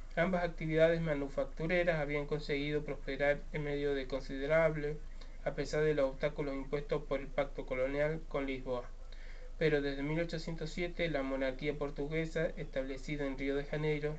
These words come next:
ya no era más que un juguete en manos británicas. Y el poder de Londres tenía otra fuerza.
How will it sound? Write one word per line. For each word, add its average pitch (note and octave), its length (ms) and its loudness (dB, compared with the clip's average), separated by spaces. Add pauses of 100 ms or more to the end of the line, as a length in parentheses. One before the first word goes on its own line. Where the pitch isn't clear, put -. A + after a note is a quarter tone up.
ya E3 100 2
no D#3+ 80 2
era D3+ 160 4
más C#3+ 240 2
que C3+ 340 -2 (220)
un E3 140 -2
juguete D3 500 0
en C#3 80 0
manos C3+ 280 0
británicas. - 680 -6 (720)
Y D3+ 80 -2
el D3 80 2
poder D3+ 340 4
de E3+ 120 4
Londres E3 380 4
tenía D3 520 0
otra D#3 320 0
fuerza. - 400 -4